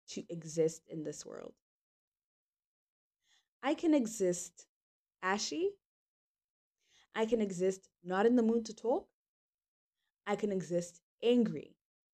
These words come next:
I do not need to be given permission to be human just because it's not beautiful or inspirational. I have a right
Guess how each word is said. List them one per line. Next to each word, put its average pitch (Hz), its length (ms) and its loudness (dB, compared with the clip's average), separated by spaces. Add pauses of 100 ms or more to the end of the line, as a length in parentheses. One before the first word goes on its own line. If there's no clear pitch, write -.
(1000)
I 214 140 4
do 233 300 0
not 349 300 4
need 202 640 2 (1080)
to 247 120 0
be 220 180 0
given 220 380 6
permission 220 800 0 (840)
to 247 160 0
be 208 160 -4
human 196 640 -4 (680)
just 254 340 2
because 220 480 -2
it's - 280 -8
not 190 260 -12
beautiful 240 720 -2 (640)
or 233 140 8
inspirational. 202 960 0 (1300)
I 220 80 -6
have 226 300 2
a 208 80 4
right 208 640 0